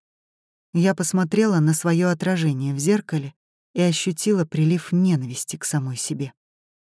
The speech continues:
Шрамы на руках запульсировали.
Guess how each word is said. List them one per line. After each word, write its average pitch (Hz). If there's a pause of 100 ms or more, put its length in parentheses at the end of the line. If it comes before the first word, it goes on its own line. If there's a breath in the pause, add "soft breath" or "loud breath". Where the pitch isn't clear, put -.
(300)
Шрамы 190
на 156
руках 151
запульсировали. 151